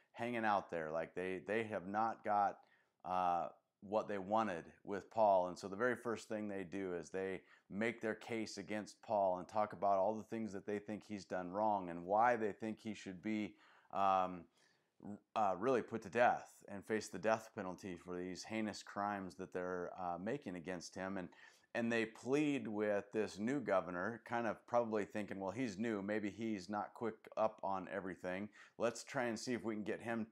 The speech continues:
to summon or send for Paul from Caesarea to have him come to Jerusalem,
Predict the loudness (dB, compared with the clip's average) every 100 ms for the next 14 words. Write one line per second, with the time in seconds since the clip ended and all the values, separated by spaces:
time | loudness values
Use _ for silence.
0 | -4 -4 -4 -6 -12 _ -12 2 4 4
1 | 2 -2 -2 -2 -4 -4 -2 -2 -2 -6
2 | -6 -4 -4 0 2 4 2 -2 -6 0
3 | 0 0 -2 2 4 4 0 -20 -8 2
4 | 6 6 4 -4 -2 -2 0 -4 -2 2
5 | 2 0 0 0 -2